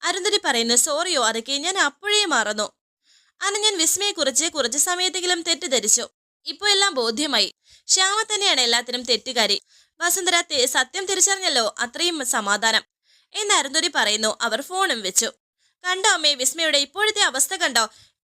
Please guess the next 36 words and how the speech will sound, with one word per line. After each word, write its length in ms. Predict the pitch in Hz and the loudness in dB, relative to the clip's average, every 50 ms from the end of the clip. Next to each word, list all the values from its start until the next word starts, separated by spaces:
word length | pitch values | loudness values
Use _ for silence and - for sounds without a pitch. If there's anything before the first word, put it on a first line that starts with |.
| _ _ _ _ _ _ | _ _ _ _ _ _
ഇനി 140 | - 381 403 | -6 0 2
അവളെ 220 | 427 427 415 415 427 | 2 2 2 0 -2
പിടിച്ചാ 400 | 415 370 330 349 - - 427 427 - | -2 -2 -2 0 0 0 0 0 -2
പിടികിട്ടില്ല. 600 | 330 285 302 349 349 311 208 214 202 202 190 - _ _ _ _ _ _ _ _ _ _ _ - | -4 -2 -2 0 -2 -2 -2 0 2 2 2 0 _ _ _ _ _ _ _ _ _ _ _ -8
അന്ന് 180 | 370 381 349 | -4 0 2
അഖിക്ക് 420 | 339 226 262 262 240 302 277 - 381 | 2 2 2 0 -2 -6 -4 -2 0
വേണ്ടി 200 | 381 370 302 339 | 0 2 2 2
അവളുടെ 260 | 320 294 285 277 320 | 0 0 0 -2 -2
പ്രൊപ്പോസൽ 500 | - - 262 233 233 269 285 - 320 302 | -2 -4 -8 -6 -2 0 0 0 0 0
വേണ്ട 280 | 254 285 294 320 320 359 | 0 0 0 0 0 0
എന്ന് 280 | 359 359 320 277 262 | 0 0 0 0 0
വെച്ചത് 320 | 240 233 226 254 233 247 254 | 0 0 0 0 0 0 0
വളരെ 400 | 233 247 254 277 320 370 392 370 | 0 2 0 2 2 0 0 0
അബദ്ധമായി 500 | 294 220 226 - 277 269 254 220 208 214 | 0 -2 -4 -8 -8 -4 -2 -2 -2 -2
പോയി. 240 | 202 208 196 185 - _ _ _ _ _ _ _ _ _ _ - | -4 -4 -6 -6 -6 _ _ _ _ _ _ _ _ _ _ -6
അത് 160 | 330 403 403 | -4 -2 0
വേണ്ടാന്ന് 440 | 339 359 339 359 359 349 403 392 381 | 2 2 2 2 2 0 0 0 0
വെച്ചതല്ലല്ലോ, 560 | 294 254 - 294 277 262 233 220 214 208 208 | 0 0 0 0 0 0 2 2 2 0 0
ഇടയ്ക്ക് 320 | - 233 233 240 240 269 262 | 0 -2 -2 -2 -2 -2 0
അവൾ 140 | 233 226 | 2 2
ആ 60 | 220 240 | 2 2
ശ്യാമ 460 | 262 - 294 262 254 277 311 339 359 | 2 0 0 0 -2 -2 -2 -2 -2
വന്ന് 200 | 320 285 262 254 | -4 -2 -2 -2
എന്റെ 140 | 247 254 262 | 0 0 0
അഖിമോന്റെ 560 | 240 240 233 - 294 302 302 285 277 277 277 - | 0 0 -2 -6 -8 -4 -4 -2 0 0 0 0
തലയിൽ 300 | 311 302 302 320 370 392 381 | 0 0 0 2 0 -2 0
കയറിയതല്ലേ? 520 | 381 370 339 320 294 254 226 208 196 202 214 _ _ _ _ _ _ _ _ _ _ 392 | 0 0 0 0 0 0 2 2 0 -2 -2 _ _ _ _ _ _ _ _ _ _ -2
ഞാൻ 180 | 427 466 415 | 0 2 4
അറിയാതെ 360 | 370 311 311 320 320 302 277 269 | 4 2 2 2 0 0 0 0
ഇവിടെ 260 | - 285 285 285 277 | 0 -2 -2 0 0
എല്ലാവരും 480 | 277 269 311 359 403 381 330 294 285 | 0 0 0 0 0 0 0 -2 -4
കൂടി 160 | 254 269 247 262 | -4 -2 0 0
എന്റെ 180 | 254 240 254 | 0 2 2
അഖിമോന്റെ 460 | 240 240 240 285 285 302 277 247 262 | 0 0 -2 -4 -2 -2 0 2 0
ഭാവി 420 | 269 233 247 285 311 339 381 403 381 | 0 -2 -2 -2 0 0 0 0 0
തൊലച്ചു. 460 | 269 254 208 190 196 202 - 233 - | 0 0 0 0 0 0 0 -2 -4